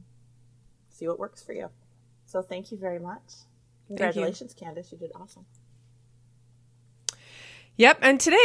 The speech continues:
Speaker 2: we're gonna talk about something that I think is, is a lot of people don't know about.
Speaker 1: Yeah,
Speaker 2: And
Speaker 1: no,
Speaker 2: I think
Speaker 1: I,
Speaker 2: it's
Speaker 1: I
Speaker 2: one of those really important things to know 'cause it kinda changes, it kinda changes everything when you start to learn that.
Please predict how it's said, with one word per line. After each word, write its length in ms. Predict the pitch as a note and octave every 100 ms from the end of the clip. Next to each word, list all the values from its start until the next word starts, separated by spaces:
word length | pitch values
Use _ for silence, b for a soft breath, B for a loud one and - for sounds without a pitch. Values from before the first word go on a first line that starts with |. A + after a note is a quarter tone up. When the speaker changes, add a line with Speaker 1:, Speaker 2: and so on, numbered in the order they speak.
| G4+
Speaker 2:
we're 120 | B3+
gonna 160 | A3
talk 180 | A3 A3
about 240 | G#3+ G3+ F#3+
something 380 | A3+ G#3+ G#3 F#3+
that 440 | F#3 F3+ E3+ - -
I 120 | G#3
think 260 | - C4+
is, 200 | B3+ G3 - F3 G3+ -
is 260 | G#3 - - -
a 40 |
lot 300 | G3+ G#3 G#3
of 60 | A3
people 160 | A#3+ A3
don't 140 | F#3+
know 160 | F#3+ G#3+
about. 340 | E3+ C3 G2+ - - - - -
Speaker 1:
Yeah, 280 | G#3 F#4
Speaker 2:
And 100 | F3+
Speaker 1:
no, 160 | B3 G#3
Speaker 2:
I 60 | D#3+
think 140 | F3
Speaker 1:
I, 40 | A#3+
Speaker 2:
it's 180 | -
Speaker 1:
I 40 | A#3
Speaker 2:
one 120 | A#3
of 60 | A3+
those 320 | G#3+ G#3+ G#3
really 400 | G3+ G3 G#3 G3+
important 420 | G3 G3 F#3 F3+
things 280 | G3+ F3+ E3+
to 120 | -
know 300 | F3 F3+ D#3+
'cause 180 | D3+ F3+
it 60 | D#3
kinda 200 | F#3+ E3+ D#3+
changes, 600 | F3 E3 D#3 D3+ D3 - -
it 120 | G#3+
kinda 240 | - D4
changes 360 | C#4 D4 C4+ C4
everything 440 | C#4+ B3 G3+ E3
when 120 | D#3+ E3
you 80 |
start 240 | E3 F#3+ F3+
to 80 | F3+
learn 240 | G3 E3+
that. 220 | C#3+ B2+